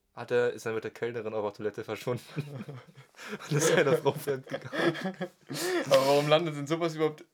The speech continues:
Speaker 2: in der Zeitung?
Speaker 1: Keine Ahnung.
Speaker 2: Also wie,
Speaker 1: Vor
Speaker 2: wie?
Speaker 1: allem, was ist das für eine Hochzeit? Du kannst, stell dir mal vor, du heiratest an einem Tag und lässt dich am gleichen Tag wieder scheiden oder reichst die Scheidung ein. <laughs> Oh mein Gott, Alter. Ja.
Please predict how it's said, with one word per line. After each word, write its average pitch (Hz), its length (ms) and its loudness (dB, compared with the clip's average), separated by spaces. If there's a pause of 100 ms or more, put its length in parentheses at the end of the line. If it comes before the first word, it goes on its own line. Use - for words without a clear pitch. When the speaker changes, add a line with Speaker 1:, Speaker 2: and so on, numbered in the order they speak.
Speaker 2:
in 120 100 -2
der 123 140 4
Zeitung? - 460 -4 (160)
Speaker 1:
Keine - 400 -14
Ahnung. 110 400 -12 (160)
Speaker 2:
Also 117 220 -8
wie, 123 120 -4
Speaker 1:
Vor 127 140 -2
Speaker 2:
wie? 131 40 2
Speaker 1:
allem, 131 220 -2 (140)
was 123 120 -8
ist 127 120 -10
das 120 120 -6
für 117 60 -6
eine 101 120 -2
Hochzeit? 104 380 -2 (180)
Du - 60 -20
kannst, 120 360 -2
stell 117 160 0
dir 120 80 0
mal 117 100 0
vor, 120 180 0
du 113 120 -4
heiratest 127 400 0
an 104 100 -10
einem 123 180 -6
Tag 127 280 -6
und 117 240 -10 (280)
lässt 120 220 -8
dich - 80 -6
am 107 80 -2
gleichen 110 220 0
Tag 113 240 -8
wieder 110 120 -2
scheiden 107 520 -6
oder 104 180 -4
reichst 110 180 -6
die 110 80 -6
Scheidung - 260 -2 (120)
ein. - 320 0
<laughs> - 1400 -12
Oh 113 80 -12
mein 104 320 -8
Gott, 113 220 -2
Alter. 104 400 -10 (1120)
Ja. 110 320 0